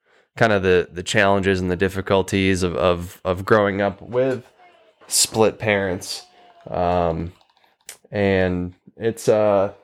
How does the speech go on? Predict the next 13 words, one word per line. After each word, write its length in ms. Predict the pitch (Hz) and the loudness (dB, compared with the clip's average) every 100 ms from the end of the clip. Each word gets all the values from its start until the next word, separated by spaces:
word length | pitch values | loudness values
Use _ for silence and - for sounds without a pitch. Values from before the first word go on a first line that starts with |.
| _ _ _ _ _ - - _ _ _ _ _ _ _ _ - | _ _ _ _ _ -20 -20 _ _ _ _ _ _ _ _ -2
obviously 480 | 120 123 120 120 113 | 0 2 2 2 0
I 80 | |
didn't 280 | 110 101 110 | 0 -4 -4
have 120 | 113 | -4
not 240 | 110 117 117 | -2 0 0
experienced 960 | 101 - 123 110 110 104 - - 95 | -2 0 2 2 2 0 -2 -6 -4
death 240 | 92 104 107 | 2 2 2
of 140 | 95 | -2
a 40 | 90 | -2
parent, 460 | 107 98 98 101 - - | 0 2 2 0 -6 -18
especially 420 | - 101 - 101 | -4 -2 0 2
early 340 | 71 98 95 90 | 4 4 4 4
on, 320 | 87 92 | 4 2